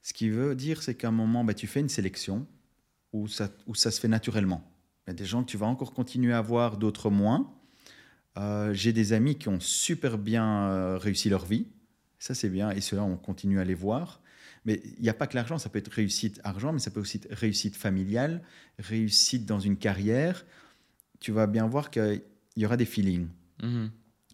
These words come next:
Speaker 1: Et d'autres avec qui tu dis à un moment, « Bah, tiens, euh, » et c'est ça que moi j'ai vu à un moment, c'est de se dire, j'avais beaucoup d'amis au début que finalement je voyais les soirs et les week-ends, mais si on se voyait la journée, on savait pas quoi se dire.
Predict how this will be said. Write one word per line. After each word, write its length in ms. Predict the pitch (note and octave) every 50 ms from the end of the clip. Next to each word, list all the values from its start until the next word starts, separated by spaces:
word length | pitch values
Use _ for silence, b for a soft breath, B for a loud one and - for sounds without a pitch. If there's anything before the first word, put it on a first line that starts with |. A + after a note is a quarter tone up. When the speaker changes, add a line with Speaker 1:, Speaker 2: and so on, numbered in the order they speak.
| _ _
Speaker 1:
Et 100 | - G#2+
d'autres 360 | F#2+ F2 A#2 A#2+ C3 B2+ - A#2
avec 220 | G2 G2 F#2+ -
qui 220 | - - A2 G#2+
tu 120 | G#2 - G2+
dis 140 | F2+ F#2+ G#2+
à 20 |
un 40 | G2+
moment, « 300 | G2 F#2+ F#2 G2+ A#2 A#2
Bah, 100 | G#2 G2 F#2
tiens, 300 | - B2 C3 C3 B2 G#2+
euh, » 100 | F#2+ F2 B B B B B B B B _ _ _ - - - - -
et 80 | G#2+
c'est 140 | - - G#2
ça 160 | G2 - D3+ C#3+
que 100 | - C3
moi 100 | C3 B2+
j'ai 140 | A2+ A2 G2+
vu 180 | F#2 A2 C3+
à 60 | C3+ A2+
un 20 |
moment, 260 | G#2+ G2+ G#2 B2 D3+
c'est 160 | C#3+ - -
de 40 | -
se 80 | - A2
dire, 200 | G#2 C3+ C#3+ C#3 C3 - _ _ _ _ _ - - - _ _ _ _ _ _ _ -
j'avais 240 | - G#2+ A2 A#2+ B2
beaucoup 340 | A2 A2+ D#3+ - - D3 B2+
d'amis 380 | A2 A2+ G#2 G2 G2+ A#2 A2+
au 80 | G#2 F#2+
début 720 | F2 F#2+ F#2+ E2+ E2+ E2 E2+ F2+ G2 G#2 B2+ F3 G#3 B B B B B B B B B _
que 80 | - -
finalement 320 | - C#3 B2+ B2 D3+ F#3
je 80 | D#3+ A#2
voyais 260 | A#2+ A#2 A#2 B2 B2+
les 160 | A2 G#2 G2
soirs 400 | G2 - - - C3+ D3 D#3 -
et 40 | A#2
les 60 | G#2
week-ends, 400 | G2+ G2+ G2 - - D#3 F#3 G3+ G3 - B B B B B
mais 80 | - A2+
si 140 | - - E3+
on 60 | F3+
se 60 | C#3+
voyait 160 | C#3 C#3 C3+ B2+
la 80 | A#2+
journée, 320 | G#2 G2+ G2 A2 A2 B2+ D3
on 60 | C#3+
savait 180 | C3+ - G#2 G#2
pas 120 | - A#2
quoi 140 | - A#2 G#2
se 100 | - -
dire. 280 | F2 F2+ F2 - -